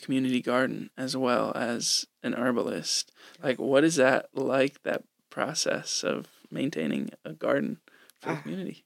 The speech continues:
Speaker 2: yes.
Speaker 1: Yeah.
Speaker 2: So this year, I was blessed to become the community manager, community garden manager of the Ivanhoe, um, Neighborhood Council Community Garden.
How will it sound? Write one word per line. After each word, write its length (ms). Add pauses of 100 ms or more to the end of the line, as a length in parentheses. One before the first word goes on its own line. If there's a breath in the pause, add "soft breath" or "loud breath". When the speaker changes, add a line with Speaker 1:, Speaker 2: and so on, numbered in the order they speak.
(140)
Speaker 2:
yes. 600
Speaker 1:
Yeah. 140 (220)
Speaker 2:
So 460
this 300
year, 420
I 140
was 240
blessed 380
to 80
become 320
the 180
community 460
manager, 680
community 320
garden 320
manager 300
of 80
the 120
Ivanhoe, 760
um, 320
Neighborhood 500
Council 320
Community 360
Garden. 420